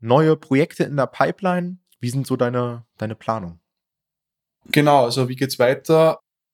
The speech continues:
Speaker 2: Ich hab mir jetzt einmal, das nächste Buch ist schon veröffentlicht, das läuft schon.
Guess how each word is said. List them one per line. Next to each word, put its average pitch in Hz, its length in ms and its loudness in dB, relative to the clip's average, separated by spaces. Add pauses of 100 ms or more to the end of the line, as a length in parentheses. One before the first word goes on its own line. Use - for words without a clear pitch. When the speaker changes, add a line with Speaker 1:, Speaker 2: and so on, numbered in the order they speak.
(120)
Speaker 2:
Ich 143 320 -6
hab 139 180 4
mir 139 100 0
jetzt 135 260 -2
einmal, 131 560 0
das 131 160 -4
nächste 131 280 -2
Buch 139 180 -4
ist 131 100 0
schon 123 440 0
veröffentlicht, - 720 -2
das 127 120 -2
läuft 143 280 2
schon. 151 340 2